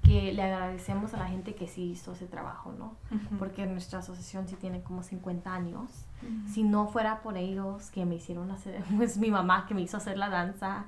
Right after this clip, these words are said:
Speaker 1: <laughs> y tuvimos que ir cada sábado a dar nuestro, a bailar y que alguien nos daba de comer porque cada familia to-, tomaba turnos el
Speaker 2: Ujú.
Speaker 1: sábado y el domingo, el desayuno y la cena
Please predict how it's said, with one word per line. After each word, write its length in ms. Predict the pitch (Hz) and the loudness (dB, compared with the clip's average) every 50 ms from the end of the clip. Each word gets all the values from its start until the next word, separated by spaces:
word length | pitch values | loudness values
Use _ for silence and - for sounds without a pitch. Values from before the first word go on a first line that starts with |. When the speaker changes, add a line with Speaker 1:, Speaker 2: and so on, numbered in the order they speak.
| - - | -12 -14
Speaker 1:
<laughs> 120 | - - | -10 -6
y 480 | 254 240 208 247 - 320 294 262 247 - | -4 -2 2 8 12 12 12 12 12 10
tuvimos 400 | - 247 214 220 220 226 240 240 | 8 4 4 6 6 6 4 4
que 100 | 247 233 | 2 -2
ir 100 | 214 - | 0 2
cada 220 | - 202 202 220 | 4 4 4 4
sábado 580 | 214 - 196 190 196 196 196 202 202 196 190 - - - - - - - - - | 6 8 8 10 10 8 8 6 4 2 2 -2 -8 -12 -14 -14 -16 -14 0 4
a 420 | - 202 196 190 185 185 180 180 | 6 8 10 10 10 8 8 8
dar 200 | 175 180 185 185 196 | 6 6 6 6 4
nuestro, 240 | 202 190 - - 185 - - - - - - 190 196 196 190 - - | 2 -2 -6 -10 -12 -14 -16 -16 -12 -6 -4 -2 0 0 0 -2 2
a 420 | - - 180 180 175 175 180 180 180 - | 4 6 6 6 6 4 2 0 -2 0
bailar 760 | - 196 196 196 190 190 220 220 220 220 220 220 214 214 214 214 | 2 4 4 4 6 10 12 12 12 12 12 12 12 10 8 6
y 80 | 208 | 2
que 140 | - - 202 | 0 2 4
alguien 240 | 185 185 196 196 214 214 | 4 4 4 4 2 0
nos 120 | 214 180 | 0 0
daba 240 | 196 180 180 190 196 | 0 2 2 2 2
de 120 | 202 196 | 0 -2
comer 300 | - 190 185 180 180 190 | -2 -2 -2 -2 -2 -4
porque 240 | 190 208 196 - 180 | -6 -8 -10 -10 -6
cada 240 | - 196 185 190 196 | -4 -2 -2 -2 -2
familia 420 | 190 202 190 185 185 180 196 196 196 | -2 -4 -4 -4 -4 -4 -4 -4 -4
to-, 140 | 190 175 170 | -4 -4 -4
tomaba 420 | - - 180 180 175 175 185 185 | -4 -4 -2 0 0 0 0 -2
turnos 500 | - 196 185 180 208 240 285 - - - - - - - 220 208 - | -2 -4 -2 -2 -2 -2 -4 -6 -10 -14 -16 -16 -8 -6 -6 -4 2
el 100 | - 208 | 4 4
Speaker 2:
Ujú. 80 | 208 208 | 4 4
Speaker 1:
sábado 580 | 202 185 180 175 196 196 196 208 220 233 - - | 4 4 4 4 2 2 0 -2 -4 -6 -6 -4
y 120 | - 202 | -2 0
el 100 | 190 180 | 0 2
domingo, 680 | 180 180 180 180 185 190 196 196 190 202 233 277 - - - - - - | 2 4 4 4 4 2 2 2 0 0 -2 -4 -6 -8 -14 -18 -12 -4
el 120 | - 190 190 | -2 0 0
desayuno 760 | 185 180 - 196 185 180 180 196 202 202 214 240 247 - - - - | 0 -2 -2 -4 -2 -2 0 0 0 0 -2 -2 -4 -6 -8 -10 -6
y 340 | - 214 185 180 180 180 175 | -4 -2 0 0 0 0 0
la 120 | 175 175 | -2 -2
cena 320 | - - 190 180 220 320 | -2 -4 -4 -4 -4 -4